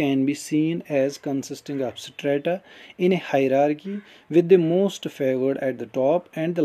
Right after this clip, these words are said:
less privileged near the bottom। सोसाइटी में हम देखते हैं कि कुछ स्ट्रेटा होते हैं,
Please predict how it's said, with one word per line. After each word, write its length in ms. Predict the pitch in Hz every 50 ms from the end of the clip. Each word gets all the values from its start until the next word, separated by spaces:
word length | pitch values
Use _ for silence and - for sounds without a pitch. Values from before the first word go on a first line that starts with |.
| 131 139
less 200 | 151 156 - - - 147
privileged 560 | 139 127 120 120 120 117 123 147 156 147 123
near 180 | 117 117 110
the 120 | 127 127 117 117
bottom। 260 | 113 110 - 117 117 - _ _ _ -
सोसाइटी 440 | 170 147 - 170 165 156 170 175
में 140 | 175 170 160
हम 160 | 156 165 175
देखते 340 | 156 147 156 160 156 - 156
हैं 80 | 147 147
कि 140 | 147 - 180
कुछ 260 | - 185 175 - -
स्ट्रेटा 440 | - - 151 143 139 135 135 151 147
होते 300 | 147 160 156 151 156 156
हैं, 220 | 151 180 208 208